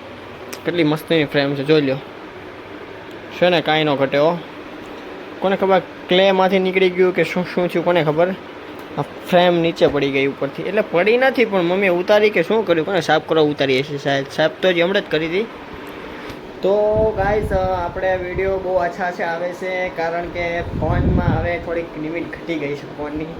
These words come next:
આયુષ્ય થોડીક ઘટી ગઈ છે. તો આપણે હવે એકાદ મહિનામાં લોન્ચ કરવાનો છે, નવો ફોન લેવાનો છે. એ હું તમને સરપ્રાઈઝ આપીશ કે કયો ફોન હું લઉં,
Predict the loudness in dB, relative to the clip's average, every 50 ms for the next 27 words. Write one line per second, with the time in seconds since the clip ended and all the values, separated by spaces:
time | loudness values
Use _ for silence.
0 | -14 -16 -16 -18 -16 -14 -10 -6 -4 -4 -4 -4 -6 -8 -8 -8 -8 -8 -8 -8
1 | -8 -8 -10 -10 -10 -6 -4 -4 -4 -4 -4 -6 -8 -10 -8 -6 -6 -4 -4 -4
2 | -4 -4 -4 -4 -4 -4 -4 -6 -8 -8 -10 -12 -16 -20 -20 -20 -20 -20 -20 -20
3 | -20 -20 -20 -20 -20 -20 -16 -12 -10 -8 -4 -4 -4 -2 -2 -4 -4 -6 -6 -4
4 | -4 -4 -4 -4 -4 -2 -2 -2 -2 -4 -6 -8 -10 -8 -8 -6 -6 -6 -6 -6
5 | -6 -6 -6 -6 -6 -6 -6 -6 -6 -6 -6 -6 -6 -6 -4 -4 -4 -4 -6 -6
6 | -8 -6 -4 -2 0 0 0 -2 -4 -6 -8 -8 -8 -6 -6 -6 -8 -8 -6 -4
7 | -4 -2 -2 -2 -4 -6 -6 -10 -12 -10 -10 -10 -8 -6 -4 -4 -4 -4 -6 -8
8 | -8 -8 -6 -6 -6 -6 -6 -6 -4 -4 -6